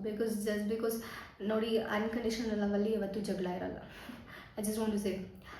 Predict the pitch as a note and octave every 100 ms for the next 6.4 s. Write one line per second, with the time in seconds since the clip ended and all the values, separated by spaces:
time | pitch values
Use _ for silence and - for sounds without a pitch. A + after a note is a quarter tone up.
0 | - - - - B3 B3+ C#4 - - -
1 | - - B3 C#4+ A#3+ - - G#3+ A#3 B3
2 | A3 G#3+ G#3 G3+ G3+ G#3+ G3+ G3 F#3+ G3+
3 | G3 - - F#3+ F#3+ G3 G3 G#3 A3 G#3+
4 | G#3 G3+ G#3 G3 G#3 G3 - - - A3+
5 | A#3 C4 B3+ A3+ A#3 A3 G3+ F#3+ F#3 F#3+
6 | F#3+ F#3 F#3